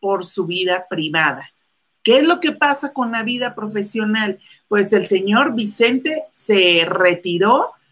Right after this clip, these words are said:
y se supone que está descansando en el rancho de los Tres Potrillos al lado de su amada Cuquita.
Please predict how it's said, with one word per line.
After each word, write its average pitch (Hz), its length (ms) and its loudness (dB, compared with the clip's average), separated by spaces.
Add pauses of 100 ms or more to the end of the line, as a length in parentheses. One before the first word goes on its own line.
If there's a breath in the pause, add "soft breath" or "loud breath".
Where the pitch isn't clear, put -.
(180 soft breath)
y 185 80 -6
se 208 160 0
supone 247 460 -2
que 233 80 -6
está 226 200 0
descansando 240 680 0
en 226 100 -2
el 180 220 0
rancho 262 680 -2
de 220 140 2
los 170 180 0
Tres 214 240 -2
Potrillos 262 640 -4
al 190 120 0
lado 220 360 2 (260 loud breath)
de 202 220 4
su 208 220 0
amada 196 480 0
Cuquita. 160 600 -10